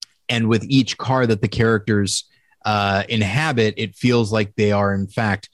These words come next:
moving into a different world. Um, and I feel like the, the Bong Joon-ho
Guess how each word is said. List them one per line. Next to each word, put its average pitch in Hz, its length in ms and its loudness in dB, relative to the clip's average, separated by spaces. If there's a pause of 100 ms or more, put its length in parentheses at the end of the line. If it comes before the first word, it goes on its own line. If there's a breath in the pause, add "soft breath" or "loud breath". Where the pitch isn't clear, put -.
(280 soft breath)
moving 110 420 4
into 104 320 0
a 101 120 2
different 98 540 -8
world. 87 600 -8 (460 soft breath)
Um, 98 520 0
and 113 120 -2
I 107 120 0
feel 127 260 2
like 113 220 0
the, 104 300 4
the 104 280 -2
Bong 107 260 0
Joon-ho 101 480 0